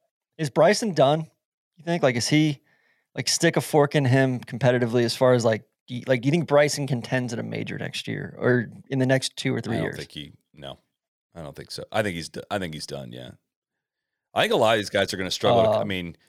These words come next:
Speaker 2: struggle to compete in majors. I think it's,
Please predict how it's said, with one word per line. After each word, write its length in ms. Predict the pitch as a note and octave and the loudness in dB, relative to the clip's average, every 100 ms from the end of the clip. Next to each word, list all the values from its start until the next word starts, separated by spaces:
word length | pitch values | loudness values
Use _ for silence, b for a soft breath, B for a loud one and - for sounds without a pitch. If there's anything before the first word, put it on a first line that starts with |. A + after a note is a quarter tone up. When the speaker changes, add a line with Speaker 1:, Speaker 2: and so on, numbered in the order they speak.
| _ | _
Speaker 2:
struggle 260 | - A2+ F#2 | -4 -2 -2
to 60 | |
compete 600 | - G2+ - - G2+ F#2 | -6 -8 -8 -6 -6 -6
in 180 | F#2 E2 | -10 -6
majors. 580 | E2 D#2+ D#2 D2 - - | -6 -6 -8 -10 -10 -8
I 100 | F#2 | -8
think 240 | F#2+ G#2+ G2+ | -4 -2 -2
it's, 180 | - | -4